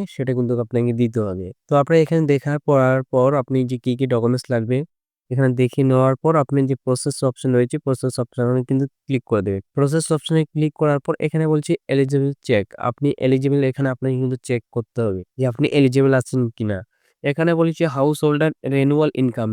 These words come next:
যে, আ, হাউস হোল্ডার আছে বা যার নামে আপনি করবেন, তার কিন্তু কত বছরের ইনকাম রয়েছে, সেই বছ-,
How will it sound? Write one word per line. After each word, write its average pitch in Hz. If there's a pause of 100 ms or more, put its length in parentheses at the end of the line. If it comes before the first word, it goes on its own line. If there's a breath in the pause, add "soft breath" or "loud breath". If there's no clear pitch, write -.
যে, 127
আ, 123 (200)
হাউস 131
হোল্ডার 135
আছে 113
বা 127
যার 120
নামে 127
আপনি 127 (100)
করবেন, 127 (180)
তার 143
কিন্তু 156 (180)
কত 151
বছরের 143
ইনকাম 135
রয়েছে, 113
সেই 143
বছ-, 135